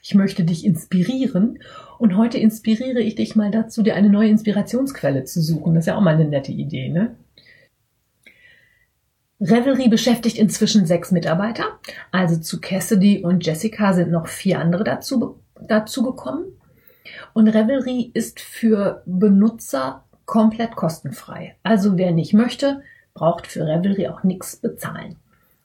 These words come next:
Weil ich das immer sehr gut finde, zu wissen, wie sich so eine Plattform finanziert,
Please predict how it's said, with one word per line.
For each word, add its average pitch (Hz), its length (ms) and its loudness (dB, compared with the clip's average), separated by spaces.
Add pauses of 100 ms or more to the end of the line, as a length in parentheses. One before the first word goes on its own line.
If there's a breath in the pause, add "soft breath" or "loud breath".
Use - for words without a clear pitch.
(580 soft breath)
Weil 208 140 4
ich 220 100 0
das 220 140 -2
immer 208 220 2
sehr 196 100 2
gut 240 220 -2
finde, 254 640 0
zu 214 200 0
wissen, 240 600 2 (160)
wie 208 200 4
sich 202 220 2
so - 80 -2
eine 185 180 0
Plattform 196 480 0
finanziert, 185 840 0